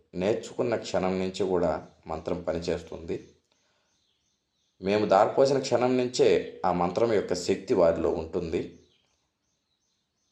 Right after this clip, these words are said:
మంత్ర మహిమ, మంత్రశక్తి ఏ విధంగా ఉంటుందనేది చవి చూసిన వారికి తెలుస్తుంది. సర్వే జన సుఖినో భవంతు.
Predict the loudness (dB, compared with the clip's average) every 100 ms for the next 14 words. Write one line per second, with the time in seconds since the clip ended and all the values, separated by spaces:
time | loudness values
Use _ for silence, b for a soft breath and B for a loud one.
0 | _ -8 -6 0 2 2 0 -2 -2 -4
1 | -4 -2 -2 -4 -6 -8 -8 0 4 4
2 | 4 2 2 2 2 0 0 0 0 0
3 | -2 0 0 0 -2 -4 -2 2 2 0
4 | -4 -6 -6 -8 -8 -6 -8 -8 _ _
5 | _ _ _ _ _ _ _ _ _ _
6 | _ _ -4 0 0 2 4 4 4 2
7 | 0 -4 -10 -12 -12 -8 -2 0 2 2
8 | 2 2 -4 -8 -10 -10